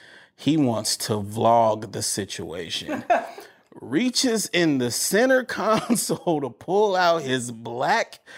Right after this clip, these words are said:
vlog camera. And I, <laughs> I got my hands on the dash. We'll talk about that later. I'm like, "What are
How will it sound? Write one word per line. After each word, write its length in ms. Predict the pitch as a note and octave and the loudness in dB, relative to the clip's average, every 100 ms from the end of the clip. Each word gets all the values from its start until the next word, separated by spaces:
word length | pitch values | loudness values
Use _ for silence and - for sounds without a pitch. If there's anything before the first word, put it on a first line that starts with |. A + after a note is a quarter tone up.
| C#4 | -14
vlog 520 | - B2 D3+ G3+ G3 - | -8 0 4 4 4 -2
camera. 640 | E3 B2+ A2 G#2 A2 G#2+ - - A#3 - _ | -2 -2 -2 -8 -10 -10 -12 -20 -20 -20 _
And 240 | D3+ E3+ D3+ | 0 2 2
I, 200 | C3+ C#3+ - | 2 0 -2
<laughs> 120 | - | -4
I 260 | - G3+ D#4+ | 0 2 2
got 200 | A#3 D3 | 2 0
my 160 | C3 B2 | 0 -2
hands 400 | D3 F3 E3+ D3+ | -2 0 0 0
on 260 | A2+ A#2+ | -4 -4
the 60 | A2 | -4
dash. 520 | A2+ C#3+ B2 G#2+ B2 A4+ A4+ C5+ | 0 0 0 -2 0 0 2 2
We'll 140 | D#3+ | 4
talk 220 | C#4+ D#3+ C#3+ | 4 2 2
about 220 | B2+ A#2 | 0 2
that 180 | C#3+ A#2+ | 0 2
later. 240 | C#3 B2 | 0 0
I'm 100 | B2+ | -4
like, 140 | B2 - _ | -6 -10 _
"What 380 | D3 D3 G3 | -4 2 4
are 20 | B4+ | 2